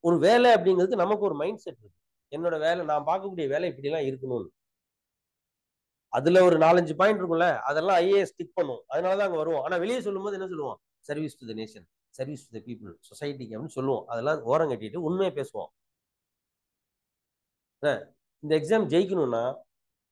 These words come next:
"Ask yourself questions and be true to yourself." சச்சின் டெண்டுல்கர் சொன்னது. சச்சின் டெண்டுல்கர்ட்ட master blaster ஏன் ஆனீங்கன்னு கேட்டப்போ, "What is your, uh,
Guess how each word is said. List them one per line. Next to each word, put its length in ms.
"Ask 280
yourself 460
questions 440
and 160
be 140
true 200
to 80
yourself." 320
சச்சின் 240
டெண்டுல்கர் 380
சொன்னது. 380
சச்சின் 280
டெண்டுல்கர்ட்ட 540
master 300
blaster 300
ஏன் 140
ஆனீங்கன்னு 420
கேட்டப்போ, 420
"What 140
is 100
your, 280
uh, 420